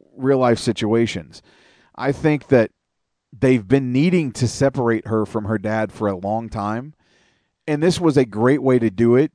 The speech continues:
because everybody loves Nature Boy Ric Flair. So if they do bring Nature Boy back on T V, he has, he has that instant babyface reaction.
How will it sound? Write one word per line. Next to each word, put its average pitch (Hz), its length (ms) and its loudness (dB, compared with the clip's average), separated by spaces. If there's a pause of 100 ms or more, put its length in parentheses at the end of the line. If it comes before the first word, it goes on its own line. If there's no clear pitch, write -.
(120)
because 127 360 0
everybody 147 400 0
loves 110 340 -4
Nature 113 260 -6
Boy 120 140 -6
Ric 110 220 -4
Flair. 123 340 0
So 147 180 4
if 147 220 0
they 156 140 6
do 160 200 -2
bring 151 460 -4
Nature 135 340 -2
Boy 120 240 -2
back 107 320 -4
on 127 160 -6
T 131 220 0
V, 139 340 2 (520)
he 175 280 0
has, 180 280 2
he 156 180 0
has 156 260 0
that 135 220 2
instant 135 500 -4
babyface 131 920 0
reaction. 117 720 -4